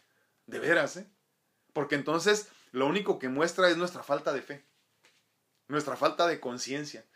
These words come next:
nuestra falta de espiritualidad. Totalmente de acuerdo contigo. Entonces, entreguémonos en fe de, y todo va a estar bien, al final de cuentas. Victoria Ledesma dice, "Me encantaría ser ecuánime, así, ah, pero co-, pero,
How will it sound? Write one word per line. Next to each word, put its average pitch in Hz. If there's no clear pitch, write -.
nuestra 127
falta 156
de 156
espiritualidad. 107
Totalmente 151
de 139
acuerdo 143
contigo. 120
Entonces, 147
entreguémonos 139
en 113
fe -
de, -
y -
todo -
va -
a -
estar 110
bien, 85
al -
final 120
de 117
cuentas. -
Victoria 208
Ledesma 190
dice, 185
"Me 160
encantaría 151
ser 190
ecuánime, 175
así, 180
ah, 127
pero 127
co-, -
pero, 123